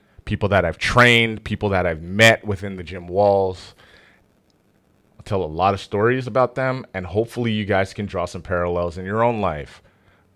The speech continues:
I'm big on that. Every gym I've ever trained at, I've been big on making connections with other people. I had a very interesting connection one time. I had two P H Ds,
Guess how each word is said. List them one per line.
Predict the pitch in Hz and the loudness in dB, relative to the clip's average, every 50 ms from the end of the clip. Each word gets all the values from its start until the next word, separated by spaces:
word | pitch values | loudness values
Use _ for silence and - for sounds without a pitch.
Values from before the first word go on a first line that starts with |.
| _ _ - - _ _ _ _ _ _ _ _ _ _ _ _ _ _ _ _ _ _ _ _ _ _ _ _ _ _ _ _ _ | _ _ -20 -20 _ _ _ _ _ _ _ _ _ _ _ _ _ _ _ _ _ _ _ _ _ _ _ _ _ _ _ _ _
I'm | - 107 110 107 | -2 -2 -2 -2
big | 90 - 107 113 123 107 | -2 2 4 4 6 4
on | 107 104 85 | 2 0 -2
that. | 78 76 73 73 69 - - _ _ _ _ _ _ _ _ _ _ _ - - _ _ _ - | -6 -10 -12 -12 -14 -16 -18 _ _ _ _ _ _ _ _ _ _ _ -20 -20 _ _ _ -4
Every | - 101 104 113 117 110 | -2 0 0 0 -2 -4
gym | 101 92 110 113 113 | -4 -2 0 2 2
I've | 110 107 104 | 2 4 4
ever | 107 101 101 | 4 4 2
trained | 92 - - - 104 107 113 117 101 | 0 -2 -2 -2 0 0 0 -2 -2
at, | 90 78 76 76 73 73 - - _ _ _ _ _ - | -4 -4 -4 -6 -8 -10 -12 -16 _ _ _ _ _ -4
I've | - 101 92 87 | -2 -2 -2 -2
been | 110 107 101 87 73 - - | -2 -2 -2 -4 -8 -6 -2
big | 107 110 117 117 104 95 | 2 4 4 4 4 2
on | - 92 92 | -4 -6 -8
making | 92 92 - 101 90 | -8 -8 -6 -8 -10
connections | - - - 87 90 95 104 - - 101 95 - 90 | -8 -10 -8 -4 -4 -4 -4 -4 -8 -10 -10 -8 -8
with | 87 - | -6 -6
other | 95 87 82 85 | -6 -6 -6 -8
people. | 80 - - 113 110 - 82 78 73 73 - _ _ _ _ _ _ _ _ - | -8 -8 -6 -6 -6 -6 -8 -8 -8 -10 -14 _ _ _ _ _ _ _ _ 0
I | 107 | 2
had | 135 147 127 | 4 6 6
a | |
very | 107 92 85 113 117 127 127 127 120 | 4 4 6 8 8 10 10 10 8
interesting | 120 117 120 139 156 160 139 - - 127 110 | 6 4 0 -2 -2 -2 -4 -2 -4 -4 -2
connection | - - 107 107 104 - - 104 | -2 0 2 2 0 0 -2 -4
one | 104 101 98 | -4 -4 -4
time. | - - 98 95 98 98 98 98 - - _ _ _ _ - | -2 -2 -2 0 0 -2 -4 -8 -12 -18 _ _ _ _ -4
I | 107 | 0
had | 104 147 151 135 - - | 4 4 4 4 2 -4
two | - - 147 165 165 | -4 0 0 0 0
P | - - - 131 127 | 0 0 2 4 4
H | 131 135 131 - 107 | 4 2 0 -2 -4
Ds, | 107 139 175 180 131 92 80 80 78 - - - | -4 -2 -2 -2 -4 -4 -6 -8 -12 -14 -18 -20